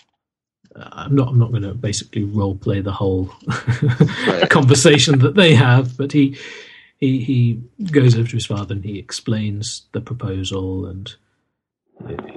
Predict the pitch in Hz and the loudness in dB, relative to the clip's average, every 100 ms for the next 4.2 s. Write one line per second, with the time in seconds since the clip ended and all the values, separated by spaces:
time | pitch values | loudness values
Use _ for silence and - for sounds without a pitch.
0 | - - _ 156 156 151 120 120 113 143 | -16 -18 _ 2 4 6 6 6 2 -6
1 | 120 120 107 107 113 - 160 120 123 _ | -4 -4 -4 -6 -6 0 2 2 0 _
2 | _ 110 104 - - 107 107 - - - | _ -6 -6 -8 -12 -12 -12 -14 -20 0
3 | 147 147 104 92 - - _ _ 117 110 | 4 4 2 0 -10 -14 _ _ -14 -10
4 | 101 | -10